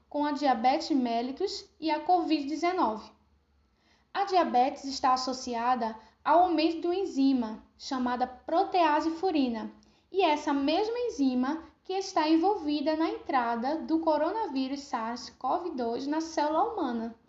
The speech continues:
Ou seja, isso aumenta a eficiência do vírus com a célula hospedeira.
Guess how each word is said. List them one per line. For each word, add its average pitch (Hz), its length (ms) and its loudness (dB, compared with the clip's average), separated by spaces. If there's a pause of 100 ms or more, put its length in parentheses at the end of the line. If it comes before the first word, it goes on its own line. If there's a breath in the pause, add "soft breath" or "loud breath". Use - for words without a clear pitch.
(360)
Ou - 140 -4
seja, 226 500 -4 (320 soft breath)
isso 320 280 -4
aumenta 370 580 2
a 359 60 0
eficiência 320 720 -2
do 269 100 -2
vírus 233 480 -6
com 277 180 -4
a 277 60 0
célula 262 380 0
hospedeira. 262 680 -4